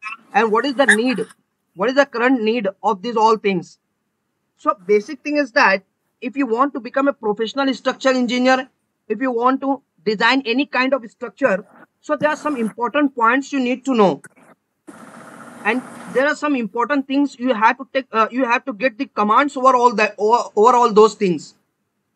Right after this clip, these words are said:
So if you want to work as a structural engineer, if you want to wo-, if you want to, uh, start your own consultancy, if you want to design any kind of structure,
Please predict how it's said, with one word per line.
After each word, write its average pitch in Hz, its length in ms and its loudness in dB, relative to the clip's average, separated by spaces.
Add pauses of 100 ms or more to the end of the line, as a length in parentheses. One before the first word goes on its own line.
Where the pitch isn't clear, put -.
(300)
So - 120 -10
if 277 180 -2
you 294 100 2
want 269 280 2
to 302 60 -6
work 262 300 2
as 262 80 -4
a 269 120 2
structural 269 400 -4
engineer, 247 500 -2
if 233 140 -6
you 262 100 -2
want 240 320 2
to 262 300 0 (180)
wo-, 214 320 4
if 220 140 -6
you 262 100 -4
want 247 300 0
to, 277 280 2 (280)
uh, 202 220 4 (720)
start 269 400 0
your 277 240 4
own 277 240 0
consultancy, 240 800 -2 (200)
if 247 140 -6
you 269 100 0
want 262 220 0
to 277 100 -6
design 240 360 -2
any 262 200 0
kind 277 280 2
of 269 120 2
structure, 214 600 0